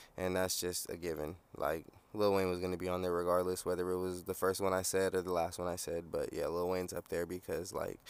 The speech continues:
um, remember me, like, uh, re-, remember, if I die today, remember me like John Lennon. Damn, buried in Louis. I'm talking all brown linen, huh? My fault, y'all. Um,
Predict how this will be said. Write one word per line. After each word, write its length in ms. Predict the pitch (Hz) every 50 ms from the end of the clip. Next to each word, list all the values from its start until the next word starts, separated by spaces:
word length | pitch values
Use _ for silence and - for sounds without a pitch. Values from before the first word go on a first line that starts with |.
| - - - - - -
um, 360 | 87 90 82 76 52 50 58
remember 440 | 82 92 95 95 95 92 92 90 92
me, 200 | 92 95 92 92
like, 220 | 90 87 87 - -
uh, 180 | 92 95 85 - - - - - -
re-, 180 | - 90 90 87 90 85 - - - - - - - - _ -
remember, 400 | - 87 87 95 101 101 92 92 - - - - - - - - - - _ _ _ _ -
if 160 | - 95 95 -
I 80 | 95
die 240 | 92 92 98 101 104
today, 300 | 104 101 95 98 98 98
remember 360 | 98 95 98 98 98 90 95
me 160 | 95 95 95
like 180 | 95 92 95 92
John 280 | 92 95 95 95 95 95
Lennon. 340 | 95 95 92 87 85 95 92
Damn, 360 | - 82 98 98 92 82 80 - - - - -
buried 260 | - 92 95 101 101
in 120 | 95 95 95
Louis. 400 | 98 101 98 95 87 82 80 95 95 95 - - -
I'm 60 | -
talking 260 | - - 98 95 95
all 140 | 95 95 98
brown 240 | 92 95 92 95 92
linen, 260 | 95 95 92 87 90
huh? 280 | 98 95 92 92 90 90 95 - - _ _ _ _ - - - - - - _ -
My 180 | - 101 101
fault, 340 | 98 - - 76 69 - -
y'all. 220 | - - - - - - - - - - - - - - - - -
Um, 420 | - 92 92 90 87 85 85 98